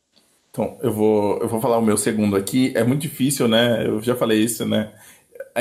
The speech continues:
eu tentei pensar nessa ideia da Juliana aí, da, da divisão, mas os melhores, os dois, os dois primeiros da lista vão ficar pra semana que vem, assim, não tem jeito. É,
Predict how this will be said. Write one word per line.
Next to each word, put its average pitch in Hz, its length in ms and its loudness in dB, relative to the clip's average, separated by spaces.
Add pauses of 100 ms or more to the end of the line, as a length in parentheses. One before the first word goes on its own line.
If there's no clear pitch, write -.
(120)
eu 135 120 0
tentei 165 300 2
pensar 151 300 0
nessa 127 220 0
ideia 113 240 2
da 113 140 2
Juliana 110 400 4
aí, 104 120 2
da, 101 220 2
da 101 140 0
divisão, 110 720 0 (840)
mas - 400 -2 (520)
os 147 100 -2
melhores, 143 440 4
os 131 140 2
dois, 143 320 2
os 123 120 0
dois 135 180 0
primeiros 120 360 2
da 120 100 2
lista 120 280 2
vão 131 160 2
ficar 139 180 -2
pra 147 100 -2
semana 127 280 0
que 117 140 -6
vem, 107 280 -2
assim, 110 340 -8 (580)
não 110 180 -2
tem 147 200 0
jeito. 104 460 0 (880)
É, 107 1080 0